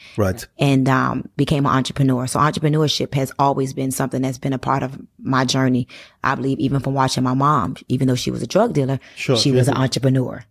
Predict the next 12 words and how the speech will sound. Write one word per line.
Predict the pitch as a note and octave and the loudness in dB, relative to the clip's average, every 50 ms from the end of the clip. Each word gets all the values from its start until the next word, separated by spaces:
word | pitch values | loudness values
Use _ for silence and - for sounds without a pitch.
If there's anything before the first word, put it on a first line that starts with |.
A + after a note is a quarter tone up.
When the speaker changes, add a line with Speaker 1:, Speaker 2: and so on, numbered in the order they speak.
| _ - | _ -4
Speaker 1:
Gotcha. | - A2+ G2+ - - A2+ F#2 - _ _ _ _ _ _ _ _ _ _ _ _ _ _ _ | -2 -2 -2 0 -2 -4 -4 -4 _ _ _ _ _ _ _ _ _ _ _ _ _ _ _
So | - - - D3+ C3 B2+ B2+ - - _ _ _ _ _ _ _ _ _ _ _ _ _ - | -8 -2 0 2 2 2 2 -2 -8 _ _ _ _ _ _ _ _ _ _ _ _ _ -4
the, | - C#3+ A#2 C3+ C3+ C3+ C3+ C3+ C3+ C3+ C3+ - - _ _ _ _ _ _ _ _ _ _ _ _ _ _ _ _ _ - | -2 0 2 4 4 4 2 2 0 0 -2 -4 -10 _ _ _ _ _ _ _ _ _ _ _ _ _ _ _ _ _ 0
it | C#3+ B2 - | 0 0 0
seems | - - A3+ A#3+ B3+ G#3 E3+ | 0 0 2 2 2 2 2
that | D#3 C#3 | 2 2
when | C#3 C3 | 0 0
you | B2+ B2 | 0 0
came | - - D3 C#3+ D3+ D3+ C#3+ | 0 0 0 2 2 2 2
out | - A#2+ A#2+ A#2 | 2 0 0 0
of | A2+ G#2+ | 0 0
that, | A2 G#2+ G#2+ - _ | 0 0 -2 -4 _